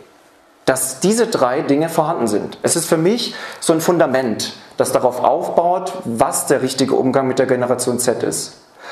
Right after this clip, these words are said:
Auf diesem Fundament finden Sie junge Leute, auf diesem Fundament behalten Sie aber auch junge Leute. Und der erste Baustein ist Arbeit,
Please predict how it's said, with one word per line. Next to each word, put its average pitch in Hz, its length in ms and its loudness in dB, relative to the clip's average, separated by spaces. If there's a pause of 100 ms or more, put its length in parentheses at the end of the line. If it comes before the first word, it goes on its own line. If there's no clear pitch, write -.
Auf - 140 -6
diesem 156 240 2
Fundament 135 420 2
finden 175 380 2
Sie 170 120 2
junge 185 220 2
Leute, 190 480 0 (320)
auf - 140 -2
diesem 139 360 4
Fundament 143 520 0
behalten 131 400 0
Sie 113 100 4
aber 101 160 4
auch - 160 -6
junge 104 180 2
Leute. 87 360 0 (1600)
Und 135 280 2
der 147 140 2
erste 185 500 0 (1300)
Baustein 151 680 0 (1400)
ist 127 260 0
Arbeit, 117 480 0